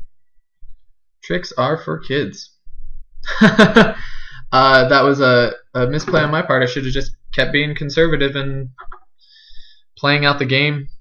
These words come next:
as I should have played it out. Then again, if my, my opponent should realize if trying to go all in here, I attack with everything.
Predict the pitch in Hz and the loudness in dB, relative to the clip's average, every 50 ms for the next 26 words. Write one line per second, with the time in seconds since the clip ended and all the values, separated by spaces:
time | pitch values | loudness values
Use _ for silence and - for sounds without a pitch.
0 | _ _ - 120 123 127 131 123 127 123 - - - - - - - 123 123 123 | _ _ -6 -4 -2 -2 0 -2 -4 -4 -6 -8 -10 -8 -10 -10 -6 -6 -6 -4
1 | - 135 131 - - 131 131 131 135 147 131 120 - 151 160 160 147 160 147 135 | -4 -6 -6 -2 0 0 2 4 4 2 2 4 4 4 6 6 6 4 4 2
2 | 127 147 135 - 131 139 135 135 - 165 156 139 - - 120 120 131 135 120 113 | 0 -6 -8 -2 2 2 2 2 2 0 0 0 -2 -2 -2 0 2 4 4 4
3 | 117 117 120 117 - - - _ _ _ _ _ _ _ - - - 131 127 127 | 2 0 -4 -8 -10 -12 -20 _ _ _ _ _ _ _ -10 -2 2 2 2 2
4 | 120 113 117 120 117 117 117 113 117 123 123 120 - 117 113 113 117 113 - - | 2 0 2 2 4 4 4 2 2 0 -2 -2 -2 -2 -2 -2 -2 -4 -6 -14
5 | _ _ _ _ - - 120 120 120 - 135 127 123 - 120 113 120 117 117 120 | _ _ _ _ -2 2 2 2 2 4 4 2 4 2 2 2 2 2 2 2
6 | 113 117 117 110 113 113 113 | 0 -2 -2 -4 -4 -4 -6